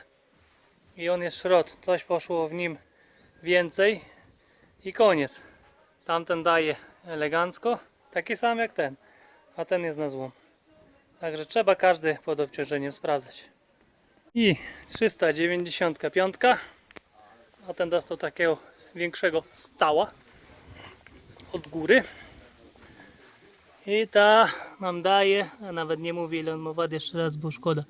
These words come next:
trzydzieści siedem watów. Także kolejny złom. Kolejny szrot. Widzieliście tamten, praktycznie nic po nim nie było widać.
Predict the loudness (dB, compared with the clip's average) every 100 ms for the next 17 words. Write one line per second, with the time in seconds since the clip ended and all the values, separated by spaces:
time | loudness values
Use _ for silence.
0 | _ -20 -20 -12 -2 0 0 0 0 0
1 | 0 0 -2 -16 -20 _ _ -20 -20 -20
2 | -12 -10 -2 -2 0 0 0 4 6 8
3 | 6 8 8 8 6 -2 -20 -20 -20 -20
4 | -20 -20 _ -20 _ -20 -20 _ _ -14
5 | 2 4 6 6 6 2 -4 2 6 6
6 | 4 -18 -20 _ _ _ _ _ -20 -20
7 | _ _ _ _ _ _ -20 -20 -20 _
8 | _ _ _ _ _ _ _ _ _ -18
9 | -2 -2 0 -6 -6 2 4 4 2 0
10 | 0 -18 _ _ _ _ _ -2 -2 2
11 | 0 0 -2 -2 -2 0 0 0 4 4
12 | 6 6 4 0